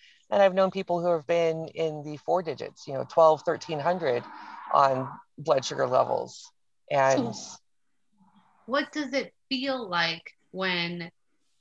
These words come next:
Speaker 2: it's too high or too low? For you personally, what have you experienced as far as, like, the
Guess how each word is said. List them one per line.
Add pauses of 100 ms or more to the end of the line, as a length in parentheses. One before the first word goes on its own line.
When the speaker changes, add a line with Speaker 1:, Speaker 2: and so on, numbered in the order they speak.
(420)
Speaker 2:
it's
too
high
or
too
low?
For
you
personally,
what
have
you
experienced
as
far
as,
like,
the